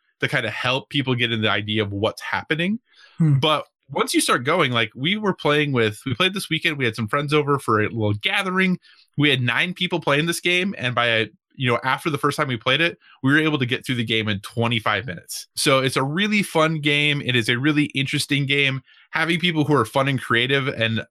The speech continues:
Speaker 1: are picking things that don't normally go together for their weapon and their piece of evidence is important to really make the game, you know, not be super, super predictable. Like, the first time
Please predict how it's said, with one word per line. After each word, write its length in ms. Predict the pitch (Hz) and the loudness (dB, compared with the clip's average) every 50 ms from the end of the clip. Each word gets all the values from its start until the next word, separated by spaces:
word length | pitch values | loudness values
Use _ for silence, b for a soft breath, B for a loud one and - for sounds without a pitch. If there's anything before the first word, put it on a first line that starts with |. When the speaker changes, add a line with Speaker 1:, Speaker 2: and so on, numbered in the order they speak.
| - - | -6 -2
Speaker 1:
are 280 | 117 113 110 110 110 | 0 2 2 2 0
picking 340 | - - 180 170 180 175 165 | 0 -4 -2 0 0 0 0
things 320 | 165 - 156 156 156 143 | 0 0 0 0 0 0
that 180 | 135 120 104 98 | 0 -2 -2 -2
don't 240 | 120 120 127 - - | -2 -4 -4 -4 -4
normally 460 | 113 113 117 120 120 123 120 117 110 | -2 0 2 2 2 2 2 0 0
go 260 | 107 104 110 110 113 | 0 0 0 0 0
together 420 | 117 123 123 131 127 127 131 127 123 | 0 0 0 -2 -2 0 -2 -2 -2
for 160 | - - 113 | -2 -4 -2
their 300 | 107 107 101 101 95 - B B B B B B - - | 0 2 2 2 0 -2 B B B B B B -4 -2
weapon 580 | 120 127 131 131 - 143 131 131 127 123 123 | 0 0 2 2 2 2 4 4 4 2 0
and 640 | - - 117 117 113 110 107 107 104 101 101 98 95 | -2 -4 -2 -2 0 0 0 0 0 0 -2 -2 -2
their 120 | 110 101 | -2 -2
piece 200 | - 131 117 107 | -2 -4 -4 -4
of 80 | 110 95 | -4 -4
evidence 400 | 82 113 113 113 123 120 113 - | -2 -4 -2 0 -2 -2 -2 -4
is 120 | 107 101 | -2 -2
important 420 | 110 104 - - 120 120 117 110 - | -2 -2 0 -2 0 0 0 0 -2
to 80 | 123 | 0
really 160 | 110 110 110 | 0 2 2
make 180 | 104 107 104 - | 0 0 -2 -4
the 80 | - 104 | -8 -4
game, 400 | 107 113 107 107 104 104 104 104 _ _ _ _ _ _ _ _ _ _ _ _ _ _ _ _ - | -2 0 0 0 0 -2 -4 -8 _ _ _ _ _ _ _ _ _ _ _ _ _ _ _ _ -2
you 120 | - 233 214 | 0 2 2
know, 360 | 208 208 208 202 208 220 226 _ | 4 2 2 0 -2 -6 -8 _
not 420 | - 190 185 202 208 202 202 175 - | 2 2 4 4 4 2 0 0 2
be 140 | 202 202 190 | 2 2 2
super, 300 | - - 196 175 175 160 | 2 0 -2 0 0 0
super 280 | - 190 180 - 165 | 0 0 0 0 0
predictable. 540 | 147 - 160 175 170 - - 117 110 113 107 | 0 0 0 0 0 0 0 0 0 0 2
Like, 300 | 101 107 104 104 - - - | 2 2 2 0 -2 -4 -4
the 100 | - 120 | -4 -2
first 320 | - - 165 160 - - - | 0 2 0 0 0 0 0
time 400 | 156 139 139 139 131 127 123 | 2 2 2 2 2 -2 -4